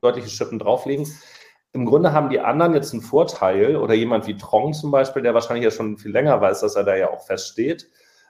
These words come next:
ähm, wenn er das jetzt gut macht, dann natürlich auch ein richtig fettes Ding auf die Bühne zu setzen. Das macht seinen Song jetzt nicht unbedingt besser,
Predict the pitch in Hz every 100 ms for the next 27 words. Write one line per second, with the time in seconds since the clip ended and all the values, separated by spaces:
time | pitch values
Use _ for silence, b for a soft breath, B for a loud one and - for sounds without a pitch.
0 | _ 113 117 117 120 120 120 117 - 110
1 | 117 113 107 - 101 - 110 113 120 120
2 | 117 113 123 - 120 123 B B B -
3 | 127 - 123 - - - 113 117 - 160
4 | - 113 113 101 101 101 95 92 107 120
5 | - 107 107 156 185 165 - 113 104 104
6 | 101 101 - _ _ - 117 - 147 190